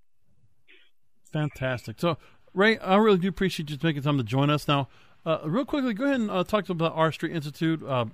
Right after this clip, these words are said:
the website is r street dot org. So give us some more background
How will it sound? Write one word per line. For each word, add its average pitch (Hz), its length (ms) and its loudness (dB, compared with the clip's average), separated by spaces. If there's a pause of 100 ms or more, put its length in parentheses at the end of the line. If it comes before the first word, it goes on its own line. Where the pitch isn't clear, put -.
(340)
the 135 120 0
website 147 340 2
is 127 200 -2
r 156 200 6
street 175 280 -2
dot 139 160 2
org. 160 340 2 (440)
So - 140 0
give 202 160 0
us 302 100 -2
some 247 100 2
more 208 180 4
background 190 540 2